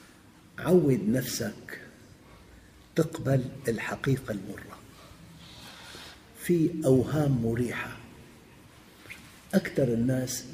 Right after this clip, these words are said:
بيتعلق بالأوهام المريحة، بس في حقيقة مرة. فالبطولة أن تتوقع الحقيقة المرة حتى تواجهها. لذلك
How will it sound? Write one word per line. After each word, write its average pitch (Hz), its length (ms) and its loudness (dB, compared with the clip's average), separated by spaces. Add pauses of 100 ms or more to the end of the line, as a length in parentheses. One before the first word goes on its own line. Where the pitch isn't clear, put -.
بيتعلق 139 580 2
بالأوهام 117 540 0
المريحة، 104 560 -2 (880)
بس - 120 -4
في 156 180 0
حقيقة 151 460 2
مرة. 151 300 0 (960)
فالبطولة 156 760 4 (800)
أن 131 260 8
تتوقع 127 600 0
الحقيقة 139 500 -2
المرة 127 540 2
حتى 127 600 -2
تواجهها. 139 720 4 (1400)
لذلك 139 540 2